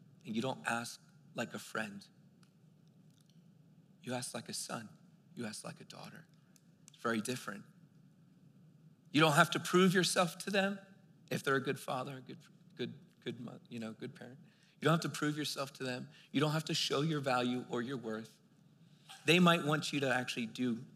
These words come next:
good things with that money. And I mean, that's, but when it comes to the father, it's like going to someone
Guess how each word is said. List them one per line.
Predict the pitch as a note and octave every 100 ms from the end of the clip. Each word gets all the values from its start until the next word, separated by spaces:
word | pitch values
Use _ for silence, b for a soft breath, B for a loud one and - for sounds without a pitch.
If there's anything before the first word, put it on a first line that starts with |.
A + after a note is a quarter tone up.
| -
good | B2 G#2+
things | - B2 C#3
with | A#2 -
that | A2 -
money. | A2+ G#2+ A2
And | A2+ G#2
I | B2
mean, | G#2+ G#2+
that's, | A2 - - b b b b b b - - - - -
but | A#2 - -
when | B2+
it | A#2+
comes | D#3+ D3+
to | B2+
the | A#2
father, | - - - A#2+ G#2+ - - - _ - - - - - - _ _ _ -
it's | -
like | C3+ C3
going | C3 B2+ A#2+
to |
someone | A#2+ B2 A#2 A#2